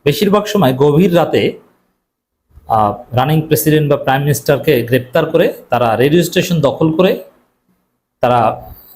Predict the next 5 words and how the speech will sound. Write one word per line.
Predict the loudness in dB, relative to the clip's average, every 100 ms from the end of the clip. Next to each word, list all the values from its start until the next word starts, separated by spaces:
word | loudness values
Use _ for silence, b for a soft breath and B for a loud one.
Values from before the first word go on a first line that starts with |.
| -12 -4
আহ, | -2 -4 -12 _ _ _ -20 _ _ _ -2
মার্শাল | -2 0 -2
ল | 0 0
ডিক্লেয়ার | -2 -2 -2
করে। | -4 -10